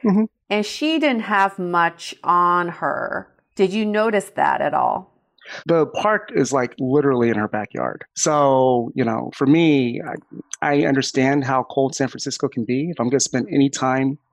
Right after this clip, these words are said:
Speaker 1: outside after about five o'clock, <laughs> so I was prepared for that. What she chooses to wear, like, I'm not someone who is into telling girls what to wear.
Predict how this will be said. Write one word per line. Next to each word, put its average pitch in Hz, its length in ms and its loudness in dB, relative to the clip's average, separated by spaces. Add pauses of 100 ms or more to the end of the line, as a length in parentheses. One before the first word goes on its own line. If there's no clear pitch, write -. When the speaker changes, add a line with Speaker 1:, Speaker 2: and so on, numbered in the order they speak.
Speaker 1:
outside 139 680 0
after 135 160 -4
about 127 240 -2
five 127 200 0
o'clock, 127 480 -2
<laughs> - 60 -18
so - 160 -4
I 160 300 2
was 156 160 2
prepared 131 360 -2
for - 100 -14
that. - 240 -6 (160)
What 143 120 -2
she 160 140 -4
chooses 123 340 -2
to 123 80 -4
wear, 123 400 0
like, 113 200 -6
I'm 120 320 0
not 120 260 -2
someone 117 500 -4
who 117 400 -8 (300)
is 120 220 -6
into 120 200 -2
telling 117 300 -4
girls 113 240 -6
what 110 120 -16
to - 60 -14
wear. 110 240 -10